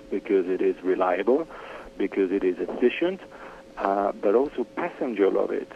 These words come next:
And I think that's one of the main attribute of the aircraft is its comfort.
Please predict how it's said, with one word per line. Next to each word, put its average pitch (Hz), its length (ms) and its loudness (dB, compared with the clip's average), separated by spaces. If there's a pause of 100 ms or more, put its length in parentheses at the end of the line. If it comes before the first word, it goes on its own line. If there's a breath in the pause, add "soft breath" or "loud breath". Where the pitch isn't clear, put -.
(180)
And 117 420 -4
I 151 120 0
think 147 240 -4
that's 135 320 2
one 135 240 2
of 135 180 -2
the 123 80 2
main 120 480 -4 (380 loud breath)
attribute 107 500 -2
of 90 120 -2
the 95 140 4
aircraft 120 500 0
is 90 120 -4
its 95 160 -4 (100)
comfort. 120 520 -4